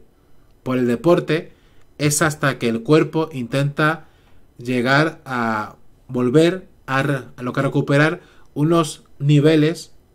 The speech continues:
aceptables en los distintos conceptos químicos, sobre todo lo que es del cuerpo, ¿no? Más que musculares, químicos, ¿vale? Entonces, claro, si tú aprendes a meditar, o no es tanto meditar, no, no, meditar llámalo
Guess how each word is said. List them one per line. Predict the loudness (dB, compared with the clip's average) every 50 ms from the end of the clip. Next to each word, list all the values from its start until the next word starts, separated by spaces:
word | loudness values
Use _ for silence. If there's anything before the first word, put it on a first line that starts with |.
| _ -20 -20 -20 -20 _ _
aceptables | -8 -8 -6 -4 -6 -8 -6 -4 -2 0 2 2 2 2 0 -2 -4 -8 -16 _ _ _ _ -20 -20 -20 _ _ _ _ -20 -20 -18 -12
en | -8 -4 -4
los | -4 -2 -2
distintos | -4 -4 -4 -2 -2 -2 -2 -2 0 0 2 4 4 4 2 2 0 -4
conceptos | -8 -8 -6 -6 -6 -4 -4 -2 -2 -2 -2 -2 -6 -6
químicos, | -4 -6 -4 -2 -2 -2 -2 -2 -4 -2
sobre | -2 -4 -4 -2
todo | -2 -2
lo | -2 -2 -2
que | -4
es | -6
del | -6 -6
cuerpo, | -4 -4 -4 -4 -6 -8 -10
¿no? | -8 -10 -10 -12 -18 -20 -20 _ -2
Más | 0 0 2 2
que | 0 0
musculares, | 0 0 -2 0 0 2 2 2 2 0 -2
químicos, | -4 -8 -8 -8 -8 -10 -12 -12 -14 -12
¿vale? | -10 -8 -8 -8 -10 -14 _ _ -20 -20 -20 -20 -18 -10
Entonces, | -6 -4 -4 -4 -2
claro, | -2 0 0 0 -2
si | -4 -4
tú | -2 0 2 2 0 0
aprendes | -4 -4 0 0 0 0 0 0 -2 -2 -2
a | -4 -4 -4 -6 -10 -14 -20 _
meditar, | -8 -6 -4 -4 -2 0 0 0 0 -2 -6 -14 -20 -20 _ _ _ _ -10 -4
o | -2 0
no | 2 2 2
es | 4
tanto | 4 2 2 2 0 0
meditar, | 0 -2 -4 -6 -4 -2 -2 0 0
no, | -2 -2 -2
no, | -2 -4 -4 -4 -8 -14 -8
meditar | -2 0 0 0 0 0 0 0 0 0
llámalo | -2 -2 0 2 4 6 4 4 2